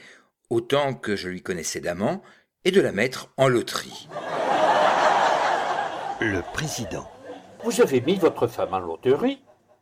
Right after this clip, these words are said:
Speaker 1: Dame, monsieur, ça mettait tout le monde d'accord. J'en avais parlé à ma femme et aux autres. Tout le monde avait trouvé l'idée bonne. Pour l'or, c'est Bayou qui l'a gagné.
Speaker 3: Eh bien, qu'est-ce que vous savez de la scène de coups ?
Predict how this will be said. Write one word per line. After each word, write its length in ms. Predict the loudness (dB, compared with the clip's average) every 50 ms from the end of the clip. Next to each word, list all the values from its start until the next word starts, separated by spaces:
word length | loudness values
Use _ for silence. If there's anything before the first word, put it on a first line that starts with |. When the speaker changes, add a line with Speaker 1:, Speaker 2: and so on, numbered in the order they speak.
| _ _ _ _ _ _
Speaker 1:
Dame, 560 | -14 -12 -12 -12 -12 -14 -16 -18 -20 -20 -20 -16
monsieur, 640 | -14 -12 -12 -8 -6 -4 -4 -4 -4 -8 -12 -16 -16 -10
ça 300 | -6 -4 -4 -2 -4 -4
mettait 220 | -8 -10 -12 -12
tout 140 | -12 -10 -10
le 60 | -10
monde 240 | -10 -10 -12 -12 -8
d'accord. 640 | -8 -8 -6 -2 0 0 2 0 -2 -4 -8 -18 _ _ _ _ -20 -20 _ _ _
J'en 180 | -12 -10 -8
avais 200 | -8 -10 -10 -10
parlé 260 | -10 -10 -8 -6 -6
à 80 | -6 -6
ma 140 | -6 -10 -12
femme 400 | -8 -2 0 0 2 2 0 -2 -4 -10 -4
et 80 | 0 2
aux 240 | 2 4 2 2 -2
autres. 360 | -2 -2 -2 -2 -4 -10 -10 -14 -20 -20 -20 _ -4
Tout 100 | 2 2
le 60 | 4 4
monde 220 | 4 2 4 4
avait 160 | 2 2 2
trouvé 320 | -2 -4 -6 -4 -2 -2 0
l'idée 300 | 0 2 4 4 4 4
bonne. 480 | 2 0 -2 -2 -2 -6 -14 -18 -20 _ _ _ _ _ _ _ _ _ _ _ _ _
Pour 220 | 6 8 8 8
l'or, 440 | 8 6 4 4 4 2 0 -4 -14 -18 -20 _
c'est 200 | -4 0 2 2
Bayou 520 | 4 4 4 4 4 2 0 0 0 -2 -6 _ _ _
qui 120 | -8 -6
l'a 140 | -4 -4 -4
gagné. 460 | -4 -4 -6 -6 -10 -12 -14 -16 _ _ _ _ _ _ _ _ _ _ _ _ _ _
Speaker 3:
Eh 220 | 4 6 8 8 6
bien, 300 | 6 2 -2 -2 -4 -6 -12 _ _ _ _ _ _ _ _ _ _ _ _
qu'est-ce 380 | 6 8 8 8 8 6 0
que 100 | 4 6
vous 160 | 6 6 6 -2
savez 460 | -2 2 2 4 6 6 4 4 4
de 120 | 4 2
la 140 | 2 2 0
scène 520 | 0 -2 -10 -4 0 0 0 0 0 -6
de 120 | -6 -6 -6
coups ? 320 | -8 _ _ -20 -20 -20